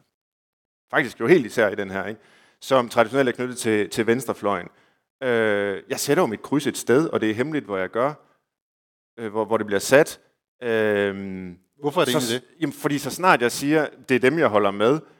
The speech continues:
Speaker 1: øh, så dem, jeg egentlig gerne vil have i tale, de vil ikke længere læse, hvad jeg skriver, fordi alt bliver så filtreret gennem den, øh, optik. Jeg lærte jo af min far, at man skal altid stemme personligt. Der er jo heller ingen partier nævnt i grundloven.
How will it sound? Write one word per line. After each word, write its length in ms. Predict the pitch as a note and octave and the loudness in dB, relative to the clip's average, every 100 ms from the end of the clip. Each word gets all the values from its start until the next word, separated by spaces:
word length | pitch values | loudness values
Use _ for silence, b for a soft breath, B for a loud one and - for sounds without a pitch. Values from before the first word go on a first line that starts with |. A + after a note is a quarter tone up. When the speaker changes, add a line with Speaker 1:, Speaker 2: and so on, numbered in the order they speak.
| b b b _ - | b b b _ -6
Speaker 1:
øh, 460 | B2+ A#2 A2 G#2+ G#2+ | 0 2 2 0 0
så 160 | - | 2
dem, 160 | C#3+ D3+ | 2 2
jeg 60 | C3+ | 2
egentlig 180 | B2+ A2+ | 0 0
gerne 140 | B2 | -2
vil 80 | A#2 | -2
have 120 | G2+ | -4
i 20 | |
tale, 460 | - A2+ B2+ C#3 G2+ A#2+ | -4 -2 -2 -2 -6 -10
de 80 | |
vil 100 | A2 | -6
ikke 120 | A2 G#2+ | -6 -4
længere 400 | A2+ G#2+ F2+ F2+ _ | -6 -6 -8 -12 _
læse, 220 | A2 A2+ A2 | -6 -6 -4
hvad 80 | |
jeg 60 | G2 | -4
skriver, 300 | - B2 G2+ | -2 -2 -2
fordi 380 | - F#2+ G2 - _ _ - | -4 -10 -12 -14 _ _ -6
alt 160 | D3 - | -6 -4
bliver 140 | A2 | -6
så 100 | A2+ | -6
filtreret 540 | - G#2 - A#2+ G2 | -10 -10 -2 0 0
gennem 180 | G2+ G2+ | -4 -10
den, 180 | G#2+ G#2+ - - | -8 -8 -10 -10
øh, 240 | G2 F#2 - G1+ - | -8 -8 -10 -10 -12
optik. 380 | - - G#2 G#2 | -14 -16 -16 -8
Jeg 80 | G#2+ | 2
lærte 220 | B2 A#2+ | 4 4
jo 200 | A#2+ A#2 | 0 -2
af 100 | G#2 | -4
min 120 | F#2+ | -8
far, 380 | - G#2+ A#2+ B2+ | -4 0 2 0
at 180 | G#2 G#2+ | -6 -10
man 100 | G#2 | -8
skal 160 | - | -2
altid 240 | A2+ - A2 | -2 -2 -6
stemme 260 | - G2 | -4 -4
personligt. 640 | G2 G2 - C3 F#2 F2 - _ _ _ _ | -6 -8 -6 -6 -8 -16 -20 _ _ _ _
Der 60 | A2 | -2
er 20 | |
jo 40 | |
heller 140 | A#2 A#2 | 4 4
ingen 160 | A#2+ | 4
partier 460 | - G#2+ - E3+ G2+ | -4 -4 -4 -2 0
nævnt 240 | G#2+ G#2+ | 2 0
i 40 | F#2+ | -2
grundloven. 580 | - A#2 B2+ F#2+ E2+ | -4 -4 -2 -2 -6